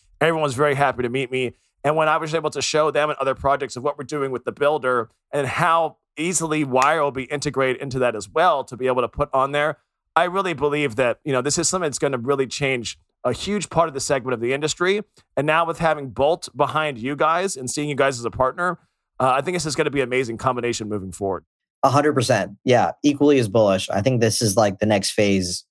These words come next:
Speaker 2: of the chapter here. This space is, is just gotten so hot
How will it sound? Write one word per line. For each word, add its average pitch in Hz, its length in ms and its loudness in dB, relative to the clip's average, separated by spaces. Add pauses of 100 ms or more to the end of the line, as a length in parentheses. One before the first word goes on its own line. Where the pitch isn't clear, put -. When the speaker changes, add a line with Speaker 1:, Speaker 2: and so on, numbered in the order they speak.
(140)
Speaker 2:
of 101 160 4
the 101 60 0
chapter 98 400 2
here. 98 380 2 (400)
This 139 140 4
space 127 340 2
is, 113 240 2
is 113 180 2
just - 160 0
gotten 113 200 4
so 120 200 4
hot 113 360 4